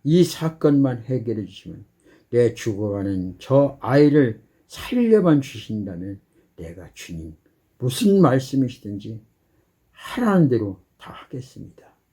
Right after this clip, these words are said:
그러나 그 사건은 일어날 수도 있고 일어나지 않을 수도 있습니다. 베드로와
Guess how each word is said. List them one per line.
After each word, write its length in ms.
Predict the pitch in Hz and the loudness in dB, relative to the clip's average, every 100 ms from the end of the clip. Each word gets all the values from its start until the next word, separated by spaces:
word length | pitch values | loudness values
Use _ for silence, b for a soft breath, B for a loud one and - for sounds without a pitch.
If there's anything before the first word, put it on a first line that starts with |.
| _ _ _ _ _ | _ _ _ _ _
그러나 440 | - 85 85 78 | -16 -12 -12 -14
그 160 | - 80 | -16 -18
사건은 680 | - 98 - 101 98 117 135 _ _ _ _ _ _ _ | -12 -12 -10 -8 -4 -4 -6 _ _ _ _ _ _ _
일어날 500 | 87 87 95 87 80 | -8 -6 -8 -8 -12
수도 240 | - - | -14 -18
있고 420 | 76 - - 131 - _ _ _ _ | -18 -12 -8 -8 -8 _ _ _ _
일어나지 720 | 85 80 85 73 - 101 120 - | -10 -10 -10 -14 -12 -10 -10 -14
않을 360 | _ 87 78 80 | _ -10 -8 -10
수도 260 | - - - | -14 -18 -18
있습니다. 440 | - - 90 - _ _ _ _ _ _ _ - | -16 -20 -20 -20 _ _ _ _ _ _ _ 2
베드로와 760 | 123 123 127 113 107 101 - | 2 4 4 4 4 0 -6